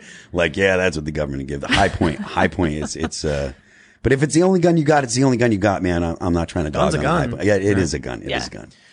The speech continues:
Speaker 1: Yeah,
Speaker 2: So.
Speaker 1: I mean, man, since, since, uh, the riots, you've got, I don't know, did you hear about this? A mass ex-, historical exodus of police in Seattle.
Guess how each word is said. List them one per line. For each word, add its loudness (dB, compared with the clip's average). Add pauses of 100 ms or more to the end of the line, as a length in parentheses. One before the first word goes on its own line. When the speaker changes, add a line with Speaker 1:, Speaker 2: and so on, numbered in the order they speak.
(220)
Speaker 1:
Yeah, 2
Speaker 2:
So. -14
Speaker 1:
I 0
mean, -2
man, -2
since, -4 (120)
since, -8
uh, -4
the -8
riots, -2 (460)
you've -4
got, 0
I 0
don't 4
know, -2
did -10
you -6
hear 2
about 0
this? -2
A -6
mass -2
ex-, -4
historical 0
exodus -4
of -6
police -6
in -10
Seattle. -8